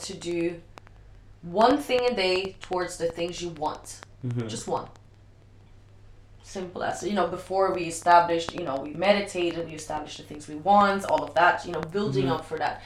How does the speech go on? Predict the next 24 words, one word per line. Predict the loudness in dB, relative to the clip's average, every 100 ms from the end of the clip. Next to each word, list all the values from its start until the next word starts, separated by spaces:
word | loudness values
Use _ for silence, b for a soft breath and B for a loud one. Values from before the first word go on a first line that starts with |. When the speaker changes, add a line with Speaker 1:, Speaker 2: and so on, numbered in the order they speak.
| B B B
Speaker 1:
And | -2
it |
was | -2 0
something | 0 0 0
really | 0 0
interesting | 0 -2 -4 -4 -4
because | -4 -4 -4 -6 b b b b b -20 -20 -20 -20 -20 -12 -2
a | -2
thing | 2 2 4 8
that | 8
I, | 8 6 0 2
that | 4
I | 2 -2 -12 -6
really | 0 2 2 0 -2 -12 -20 -20 -20 -18
set | -4 4 4
myself | 4 0 0 0
is | 0
that | 0 0
I | 2
never | 2 4 4
wanna | 0 -2
stop | -4 -4 -2
learning. | -2 -2 -6 -10 -16 -20 -20 -16 -8
Speaker 2:
Yeah. | -8